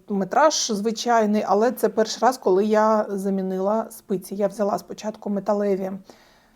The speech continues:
Mindful два з половиною, і мені було незручно в'язати, це так дивно, тому що, ну, я на них в'яжу будь-яку пряжу, і я замінила на дерев'яні Woolly Rödl, і на них, наче так поприємніше воно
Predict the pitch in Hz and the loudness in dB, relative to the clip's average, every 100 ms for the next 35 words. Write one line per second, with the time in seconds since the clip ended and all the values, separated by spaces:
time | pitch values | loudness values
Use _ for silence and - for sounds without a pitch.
0 | _ - 202 254 330 - 214 180 _ _ | _ -6 0 0 0 -4 -8 -10 _ _
1 | _ _ _ _ 214 170 165 208 196 190 | _ _ _ _ -4 -4 -4 -4 -4 -4
2 | 190 196 190 196 196 220 202 - - - | -6 -6 -8 -6 -2 0 -2 -4 -20 -14
3 | - 185 202 220 185 202 233 233 202 185 | -4 0 2 2 2 2 2 4 2 2
4 | 233 233 190 180 170 185 240 190 - 196 | 0 -2 0 0 2 0 0 -6 -6 -4
5 | 185 180 180 233 - - - - - - | 2 2 2 0 -4 -12 -20 -20 -20 -8
6 | 196 185 185 175 185 202 190 196 208 226 | -8 -4 -4 0 0 0 0 2 2 0
7 | - 196 185 190 208 185 202 190 - 196 | -4 -2 0 0 -2 -2 -6 -6 -4 -2
8 | 175 180 185 190 190 175 - 196 196 196 | -2 -2 -4 -2 -2 -4 -6 -4 -2 0
9 | 190 196 185 196 196 196 202 185 185 190 | 0 -2 -2 -4 -2 -4 -4 -4 -4 -4
10 | 185 247 330 339 339 - - - - 214 | -2 -2 -2 -4 -8 -20 -20 -20 -4 2
11 | 214 208 202 202 196 208 220 202 202 226 | 4 4 4 2 -2 0 0 0 0 -4
12 | - - 202 190 202 - 175 - 208 214 | -6 -8 -6 -8 -8 -10 -10 -10 -6 -4
13 | 196 190 185 180 202 185 185 185 | -4 -6 -8 -8 -10 -10 -8 -10